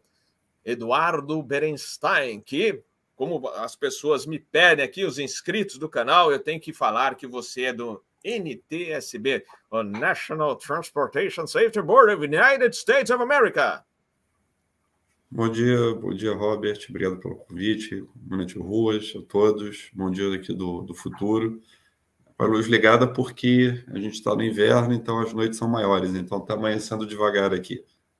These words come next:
Speaker 1: E a gente tira você cedo da cama em plena folga, né?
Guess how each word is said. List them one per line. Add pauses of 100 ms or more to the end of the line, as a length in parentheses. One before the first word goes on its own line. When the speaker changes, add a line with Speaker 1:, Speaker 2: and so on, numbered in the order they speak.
(760)
Speaker 1:
E
a
gente
tira
você
cedo
da
cama
em
plena
folga,
né?